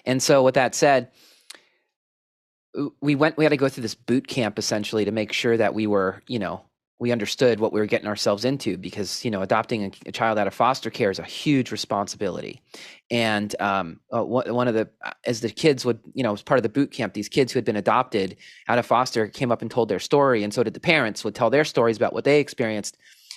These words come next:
And I just, just a hot mess, crying, like, the whole time. And, uh, the, the P H D, uh, psych, uh, guy who is there is basically like, "If you have any childhood trauma,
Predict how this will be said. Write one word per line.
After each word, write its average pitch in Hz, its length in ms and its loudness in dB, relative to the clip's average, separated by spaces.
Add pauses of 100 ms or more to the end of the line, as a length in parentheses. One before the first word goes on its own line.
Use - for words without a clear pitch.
And 127 140 2
I 151 160 4
just, 127 280 -2
just 120 280 -2
a 101 40 2
hot 120 280 0
mess, 120 260 0
crying, 120 540 0
like, 101 260 -4
the 113 80 -4
whole 123 220 2
time. 104 440 0 (560)
And, 127 320 2
uh, 113 220 4
the, 104 280 2
the - 120 -2
P - 200 2
H 143 200 0
D, 139 320 4
uh, 107 140 4
psych, - 580 0
uh, 107 160 0
guy 107 300 0
who 113 160 0
is 104 140 -4
there 110 200 4
is 104 100 -2
basically 123 380 2
like, 110 320 2 (180)
"If 139 140 0
you 202 100 6
have 202 80 6
any 170 160 4
childhood 147 520 0
trauma, 127 500 0